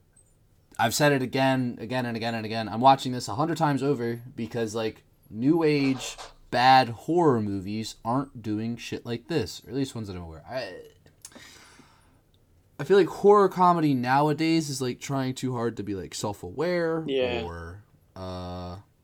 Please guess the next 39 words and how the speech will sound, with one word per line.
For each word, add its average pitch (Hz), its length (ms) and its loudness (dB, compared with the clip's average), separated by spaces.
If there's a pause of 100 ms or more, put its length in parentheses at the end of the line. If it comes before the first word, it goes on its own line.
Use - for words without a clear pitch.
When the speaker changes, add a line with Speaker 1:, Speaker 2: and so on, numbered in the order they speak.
(360)
Speaker 1:
something 131 340 -4
el-, 131 160 -4
I 131 80 -6
think 147 260 -2
Bodies, 110 340 -2
Bodies, 104 360 -4
Bodies 98 560 -6
is 98 140 -10
a 95 120 -6 (120)
good 95 460 -8 (100)
newer 90 520 -10
aged, 92 640 -10
but 95 120 -12
I 131 100 0
wouldn't 147 220 2
even 135 200 -2
say 120 240 -4
that 110 140 -4
was, 107 180 -6
like, 107 260 -6
super 101 380 -8
out 101 220 -8
and 127 80 -8
out 139 160 -4
horror, 170 500 4
so 127 220 -8
it's 127 100 -8
hard, 98 400 4
you 92 100 -14
know? 104 220 -6
Speaker 2:
Yeah, 117 320 8
yeah, 117 240 4
that 117 160 2
was, 107 160 -6
like, 104 220 -10
more 104 160 -8
of - 100 -12
a 104 60 -10
thriller. 104 500 -12